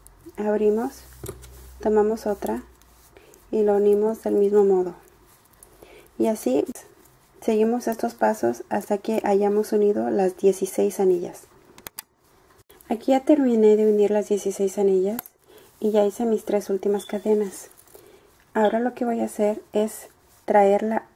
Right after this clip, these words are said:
la primera anilla que unimos, pegarla a la última y unirlas con dos medios puntos también. Uno,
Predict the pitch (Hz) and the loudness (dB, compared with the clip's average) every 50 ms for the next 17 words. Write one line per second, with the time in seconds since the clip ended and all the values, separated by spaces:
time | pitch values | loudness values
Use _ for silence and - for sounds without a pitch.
0 | _ _ - 214 208 208 - - 214 214 214 214 247 247 240 220 208 196 196 202 | _ _ -6 -4 -4 -2 2 4 4 6 6 4 2 2 2 2 2 2 0 -2
1 | 202 - - 214 208 196 196 196 196 - _ _ _ - 208 202 196 196 196 208 | -2 -4 -4 -2 -2 -2 -4 -6 -8 -12 _ _ _ 0 2 4 4 4 2 2
2 | 233 277 - - - - _ _ - _ _ _ _ _ _ _ _ _ _ _ | -2 -6 -8 -10 -20 -20 _ _ -20 _ _ _ _ _ _ _ _ _ _ _
3 | _ _ _ _ _ _ _ - 226 214 208 202 196 196 196 196 208 226 240 233 | _ _ _ _ _ _ _ 0 0 2 2 2 0 -2 -2 -4 -6 -6 -10 -12
4 | _ _ _ _ _ _ _ _ _ _ - - 214 208 202 202 202 214 214 214 | _ _ _ _ _ _ _ _ _ _ -2 0 2 2 2 2 0 -2 -4 -4
5 | - 202 180 175 170 - - _ _ _ _ _ _ _ _ _ _ _ _ _ | -4 -6 -6 -6 -8 -14 -20 _ _ _ _ _ _ _ _ _ _ _ _ _
6 | _ _ - - - _ _ _ - _ _ _ _ _ _ _ _ - _ _ | _ _ -20 -20 -20 _ _ _ -20 _ _ _ _ _ _ _ _ -20 _ _
7 | _ _ _ _ _ - 226 240 247 262 359 - 226 226 220 214 208 202 202 208 | _ _ _ _ _ -4 -2 -2 -2 -2 -2 -2 -2 0 0 0 0 0 -2 -4
8 | 226 247 - - - - _ - - 214 220 226 214 214 202 196 196 - 202 196 | -4 -6 -8 -12 -20 -20 _ -6 -4 -4 -2 0 0 0 0 -2 0 0 0 2
9 | 190 190 190 - - - 208 208 208 196 196 - - 190 180 180 180 175 175 - | 2 0 -2 -4 -2 0 0 0 0 -2 -8 -8 -4 -2 0 0 0 -2 -8 -12
10 | - - - _ _ _ _ _ _ _ - - _ _ _ _ _ _ _ _ | -16 -20 -20 _ _ _ _ _ _ _ -20 -20 _ _ _ _ _ _ _ _
11 | _ _ _ _ _ _ _ - 208 202 202 202 214 233 254 | _ _ _ _ _ _ _ -8 -4 -2 -2 -2 -2 -2 -4